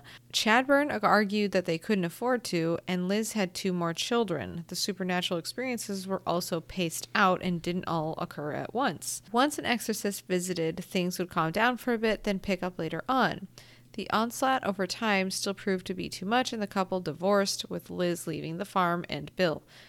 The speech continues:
Bill has since died, but Liz and her children's memories live on in testamy-, testimony and now true horror. Uh, "I hope we can put this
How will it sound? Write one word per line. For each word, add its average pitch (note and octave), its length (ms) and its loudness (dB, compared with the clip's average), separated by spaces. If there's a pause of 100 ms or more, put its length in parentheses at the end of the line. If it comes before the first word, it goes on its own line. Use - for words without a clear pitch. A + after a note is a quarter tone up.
(300)
Bill D#3+ 240 2
has F3 180 2
since - 300 -4
died, A#3+ 520 4
but G3 220 0
Liz F#3+ 320 0
and F#3 140 -2
her F3+ 120 0
children's E3 520 -2
memories A3 400 -2
live F3 140 -2
on D3+ 140 -2
in D#3+ 80 -6
testamy-, G3 600 -2 (100)
testimony C4 800 -4
and F#3 320 -2
now F3+ 440 -4
true F#3+ 340 -12
horror. F#3 420 -6 (1000)
Uh, E3+ 220 2
"I - 60 4
hope G#3+ 220 4
we A3+ 80 2
can G#3 120 -2
put G3+ 200 -4
this F#3+ 200 -4